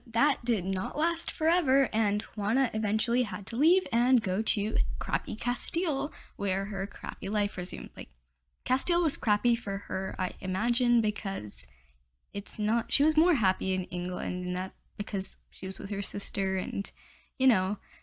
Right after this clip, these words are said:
but I guess to her, Castile would have been a little crappy after having to go back. So, anyways,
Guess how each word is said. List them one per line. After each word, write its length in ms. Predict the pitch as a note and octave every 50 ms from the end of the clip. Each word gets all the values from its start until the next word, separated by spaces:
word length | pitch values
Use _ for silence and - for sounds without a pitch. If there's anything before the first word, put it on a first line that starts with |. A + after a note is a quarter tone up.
| _ _ _ - -
but 420 | - G3+ G#3 G#3 G3+ G3+ - - - - - - - - - - - - - _ _ _ - - - _ _ _ _
I 100 | - A3+
guess 260 | A3+ A3 A3 A3+ - -
to 100 | - G#3
her, 320 | F#3 G3+ F#3+ F#3 F#3 F#3
Castile 560 | F#3 - F#3 F3+ F#3 - - - F#3 F#3 F3+
would 120 | F3+ - -
have 120 | G3 -
been 100 | - G3
a 80 | - -
little 300 | G#3+ B3+ C#4 D#4 C#4 B3+
crappy 520 | - A3+ G#3 A3 G#3+ - G#3 G#3 G3+ -
after 320 | - G3 F#3+ - - F#3+ G3
having 340 | - - F#3+ G3+ F#3+ - F#3+
to 80 | -
go 120 | - G#3+ G#3+
back. 380 | A3+ C4 C4 G#3 - - - - - - - - - _ _
So, 640 | - - - - D4 D4+ D4 A3+ F#3 F#3 G#3+ A3 - -
anyways, 760 | - G#3 G#3 G3+ F#3 F3+ F3+ F#3+ G#3 A3+ C#4 D#4+ - - -